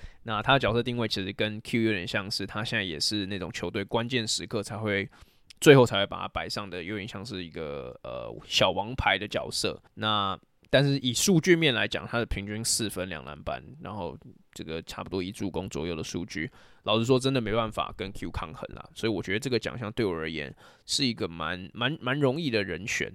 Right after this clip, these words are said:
那当然我，我觉得接下来因为是要七十五percent的比赛，你要从板凳出发，那这个数字还会有一些变动，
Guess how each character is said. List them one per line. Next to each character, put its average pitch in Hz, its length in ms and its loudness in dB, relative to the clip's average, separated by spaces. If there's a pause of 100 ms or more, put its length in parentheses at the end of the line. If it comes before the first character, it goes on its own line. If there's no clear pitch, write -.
(160)
那 110 340 -2 (360)
当 135 140 6
然 135 140 6
我， 104 120 4
我 98 140 -4
觉 110 160 0
得 117 420 4 (260)
接 135 140 6
下 135 200 8
来 87 400 2
因 117 120 -4
为 117 200 0
是 - 160 0
要 120 100 8
七 147 220 4
十 139 100 0
五 117 80 -4
percent 107 380 -2
的 101 80 -6
比 - 180 -8
赛， 101 180 -4
你 85 120 -10
要 92 180 -8
从 - 180 -10
板 64 160 -10
凳 82 160 -8
出 76 220 -8
发， 64 300 -6 (340)
那 113 180 -4
这 110 160 0
个 127 100 2
数 123 200 0
字 113 180 -2
还 101 160 -4
会 110 140 0
有 90 140 -2
一 - 20 -4
些 98 140 -4
变 95 320 -4
动， 80 160 0